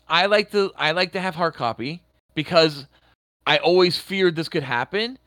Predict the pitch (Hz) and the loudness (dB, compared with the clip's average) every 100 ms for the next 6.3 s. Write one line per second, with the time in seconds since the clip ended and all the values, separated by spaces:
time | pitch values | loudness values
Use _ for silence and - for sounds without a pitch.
0 | _ - 160 185 180 156 151 165 165 175 | _ -10 -6 0 2 2 2 0 -2 0
1 | 151 147 151 143 143 131 135 139 120 120 | 2 4 4 4 2 2 0 0 -2 -2
2 | 156 165 160 127 123 120 127 185 202 226 | -4 -4 -2 -2 -2 -2 -2 -2 -2 -4
3 | - _ _ _ - 165 151 156 196 240 | -12 _ _ _ -4 0 2 4 6 4
4 | 240 _ _ _ _ _ _ - 180 180 | 0 _ _ _ _ _ _ -2 2 4
5 | 180 190 202 170 170 175 165 170 220 214 | 4 4 4 2 0 0 0 2 2 0
6 | - 151 - | -2 -4 -4